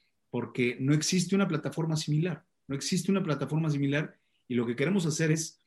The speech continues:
invitarlos a que sean parte de esta revolución en las compañías y que puedan, eh,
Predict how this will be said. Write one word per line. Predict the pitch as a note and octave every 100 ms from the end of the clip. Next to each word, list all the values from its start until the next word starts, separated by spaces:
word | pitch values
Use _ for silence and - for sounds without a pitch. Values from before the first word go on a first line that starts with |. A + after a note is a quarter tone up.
| _ _ _ _ _ _
invitarlos | - C3 C3 B2 F3+ F#3 E3+ D#3 D3+ - - -
a | A#2
que | C3 B2
sean | - D#3+ D3 D3+ D#3+ - _ -
parte | C3+ C3+ D3 C3
de | B2 B2
esta | B2 C3+
revolución | B2+ A#2 A2 A2 - B2+ B2+ C3 - _ _ -
en | A#2+ A#2
las | A2+ -
compañías | A2+ A2 A#2 B2+ B2+ D3 D#3 - _ _
y | A#2+
que | -
puedan, | G#2 B2 B2 B2+ A#2+ A#2 A#2
eh, | A#2 G#2+ G#2+ G#2 G#2